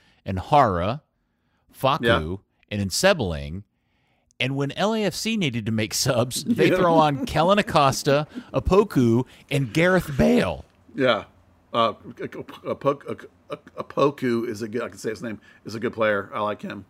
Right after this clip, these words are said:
Speaker 2: And,
Speaker 1: And
Speaker 2: of course, we love Kellen, yeah.
Speaker 1: And then the Mendez, uh,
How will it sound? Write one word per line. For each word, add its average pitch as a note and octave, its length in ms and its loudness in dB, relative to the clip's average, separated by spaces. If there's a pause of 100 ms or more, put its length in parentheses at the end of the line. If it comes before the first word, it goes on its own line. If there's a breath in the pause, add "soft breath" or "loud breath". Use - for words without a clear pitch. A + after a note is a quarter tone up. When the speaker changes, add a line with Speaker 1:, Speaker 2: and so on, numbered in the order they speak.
(160 soft breath)
Speaker 2:
And, B2+ 100 -4
Speaker 1:
And C3 220 2
Speaker 2:
of C3+ 60 -6
course, B2 180 -4
we A#3 40 -4
love A3 160 -6
Kellen, G2 280 -6
yeah. G2 180 -10
Speaker 1:
And B2+ 120 2
then B2+ 120 0
the B2 100 -2
Mendez, A#2+ 680 -2
uh, G2 560 -4